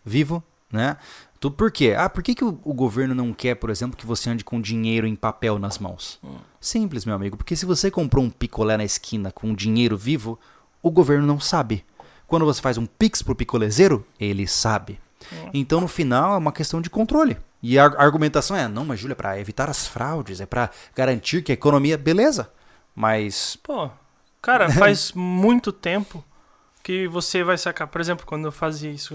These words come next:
Speaker 2: na empresa que eu trabalhava, pra, pra sacar, pra pagar funcionários, né?
Speaker 1: Uhum.
Speaker 2: É, mais de dez mil, tu tem que dizer por que que tu tá sacando o teu dinheiro.
Speaker 1: É.
Speaker 2: O, não importa se é pessoa física, pessoa
Speaker 1: Sim.
Speaker 2: jurídica, tu tem que dizer o porquê tu tem sa-, sa-, tá sacando, tem que,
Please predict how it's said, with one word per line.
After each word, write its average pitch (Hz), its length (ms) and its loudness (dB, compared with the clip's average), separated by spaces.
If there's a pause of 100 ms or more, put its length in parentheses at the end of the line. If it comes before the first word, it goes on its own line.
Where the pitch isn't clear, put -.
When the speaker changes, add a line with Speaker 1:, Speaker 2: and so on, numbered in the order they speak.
(120)
Speaker 2:
na 139 180 -6
empresa 143 400 -6
que - 80 -20
eu 147 40 -20
trabalhava, 165 480 0
pra, 135 180 -6
pra - 280 -8
sacar, 139 400 -4
pra 135 140 -12
pagar 131 300 -4
funcionários, 143 680 -6
né? 156 100 -10 (120)
Speaker 1:
Uhum. 113 340 -4 (280)
Speaker 2:
É, 175 540 -4 (320)
mais 233 280 0
de 240 40 -2
dez 220 220 2
mil, 214 200 2
tu - 100 -8
tem 269 140 -2
que 254 100 -6
dizer 240 420 -2
por 262 120 0
que 285 120 -4
que 262 60 -8
tu - 80 -20
tá - 80 -10
sacando 294 440 2 (240)
o 214 100 -2
teu 165 380 -2
dinheiro. 208 500 4 (180)
Speaker 1:
É. 98 160 -6 (580)
Speaker 2:
O, 151 100 -8 (180)
não 165 160 -10
importa 202 580 4
se - 180 -4
é 165 80 2 (200)
pessoa 165 300 2
física, 190 480 -4
pessoa 165 320 -4
Speaker 1:
Sim. - 80 0
Speaker 2:
jurídica, 170 580 -4 (460)
tu 330 100 -4
tem 226 280 0
que 226 100 -4
dizer 196 240 4
o 196 40 2
porquê 220 480 4
tu - 80 -10
tem 175 140 -4
sa-, 156 300 -4
sa-, 165 180 -2
tá 175 160 0
sacando, 208 380 0
tem 165 100 -8
que, 147 120 -14